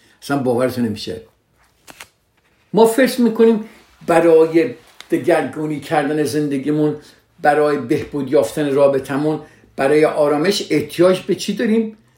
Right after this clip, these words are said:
به عقاید مذهبی، به عقاید فلسفی. نیازی نیست که عقاید مذهبی متعصبانه داشته باشیم. آه آه. عشق و احترام شما به خودتون هر روز افزایش پیدا می‌کنه.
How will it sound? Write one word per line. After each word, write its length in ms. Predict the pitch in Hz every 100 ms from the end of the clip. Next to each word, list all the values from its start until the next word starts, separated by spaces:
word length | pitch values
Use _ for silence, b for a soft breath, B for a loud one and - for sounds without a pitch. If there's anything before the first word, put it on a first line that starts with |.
| b
به 100 | -
عقاید 720 | 147 - 147 - 135 135 143 151
مذهبی، 1080 | 139 127 117 - 117 110 110 185 208 196 185
به 140 | 156
عقاید 440 | 113 107 117 113
فلسفی. 1040 | - - - 107 - 117 107 - 190 202 208 B B B B _ _
نیازی 440 | 190 226 262 262 269
نیست 320 | 240 175 - _ _ _
که 260 | - - -
عقاید 500 | 160 151 160 170 170
مذهبی 720 | 160 151 139 - 143 127 147
متعصبانه 1120 | 147 139 - 135 - 143 - - 120 131 127
داشته 320 | 120 113 -
باشیم. 280 | 117 104 120
آه 320 | - 170 160
آه. 160 | 107 98 _ _ _ _ _ 135
عشق 320 | 131 - 135
و 20 |
احترام 640 | 120 117 110 131 123 120 113
شما 540 | - 120 127 143 160
به 180 | 156 123
خودتون 500 | - 139 135 127 143
هر 300 | 110 139 151
روز 400 | 131 147 220 - -
افزایش 460 | 139 - 117 110 -
پیدا 240 | 101 98
می‌کنه. 340 | 95 - 92